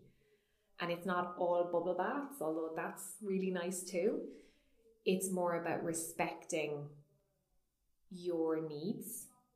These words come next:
and taking and communicating with those you love that that's what you need, because I can be a better mom, I can be a better wife, I can be a better employee, I can be a better everything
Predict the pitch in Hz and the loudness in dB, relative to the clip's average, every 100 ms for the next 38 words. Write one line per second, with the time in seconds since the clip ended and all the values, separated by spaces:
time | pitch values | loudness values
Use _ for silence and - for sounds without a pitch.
0 | _ 175 170 - - 180 180 185 190 - | _ -6 -4 -6 -4 -4 -2 0 0 0
1 | 185 208 208 220 226 - 165 - 107 - | -2 0 6 8 8 6 2 2 0 -2
2 | - - - - - _ 180 - 175 160 | -2 -6 -12 -20 -20 _ -2 0 0 0
3 | - 151 156 147 - - - - 156 - | 0 -2 0 0 -4 -10 -10 -8 -8 -8
4 | - - 202 202 185 180 185 165 147 139 | -10 -10 -14 -4 4 4 4 -4 -6 -4
5 | 131 160 - - - - - - _ _ | -4 -4 -6 -10 -20 -20 -20 -20 _ _
6 | _ 190 180 180 - 175 175 170 170 165 | _ -4 0 0 2 2 0 -2 4 4
7 | 165 160 170 202 160 - - 185 - - | 4 2 4 4 2 0 -2 -6 -8 -18
8 | - 175 160 170 165 165 160 156 160 165 | -18 -16 -10 -8 -4 -2 0 -2 0 2
9 | 226 196 - - - - - _ _ - | 4 4 2 -2 -6 -14 -18 _ _ -20
10 | _ _ _ _ _ _ _ - 170 165 | _ _ _ _ _ _ _ -8 -6 -6
11 | 170 165 165 165 185 170 - 160 151 185 | -2 0 2 2 2 0 -2 -2 0 0
12 | - - - - _ _ - - - 175 | 0 -4 -10 -18 _ _ -20 -16 -8 0
13 | 165 160 160 156 165 175 165 - - | 2 4 6 6 4 0 -2 -4 -6